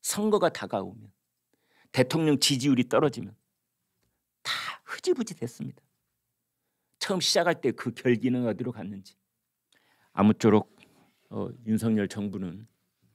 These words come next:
반드시 국민들이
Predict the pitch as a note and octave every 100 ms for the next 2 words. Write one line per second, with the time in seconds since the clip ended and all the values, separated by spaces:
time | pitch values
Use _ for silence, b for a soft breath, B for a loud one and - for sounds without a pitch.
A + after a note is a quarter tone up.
0 | _ _ _ _ _ _ _ _ _ _
1 | _ - A2 A#2 B2+ - G2 - _ _
2 | _ _ _ _ _ - A2 G#2+ G#2+ G2+
3 | F2+ E2+